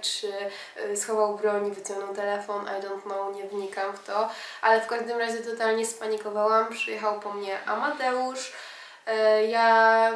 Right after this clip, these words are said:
płakałam <laughs> i to była jakby druga sytuacja, kiedy płakałam, kiedy mnie odbiera z dworca, więc się troszeczkę wkurzył. E, no, a ja wpadłam w jeszcze większy szał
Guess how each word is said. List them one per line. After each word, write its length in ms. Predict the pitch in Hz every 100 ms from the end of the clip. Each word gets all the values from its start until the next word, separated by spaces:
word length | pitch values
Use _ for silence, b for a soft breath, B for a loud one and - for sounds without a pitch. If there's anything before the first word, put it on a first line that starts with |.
| 226
płakałam 600 | - 240 240 214 214 214 190
<laughs> 160 | - 247
i 40 |
to 300 | 240 214 233
była 180 | - 254
jakby 300 | 240 226 226
druga 260 | 226 233 233
sytuacja, 500 | - 226 226 226 220
kiedy 180 | 220 214
płakałam, 460 | 214 214 214 208
kiedy 160 | 214 208
mnie 160 | 208
odbiera 300 | 208 208 208
z 60 | 202
dworca, 440 | - 208 202 214
więc 180 | 208 214
się 60 | -
troszeczkę 420 | - - - 220
wkurzył. 600 | 208 - - 277 254 294 381 - B B B B B
E, 1000 | 233 233 226 233 226 226 226 226 226 226 226 240
no, 200 | 277 277
a 80 | 247
ja 160 | 240 240
wpadłam 420 | 240 226 226 220
w 40 |
jeszcze 320 | 226 220 - 208
większy 500 | 226 254 269 - 285
szał 440 | - 302 294 302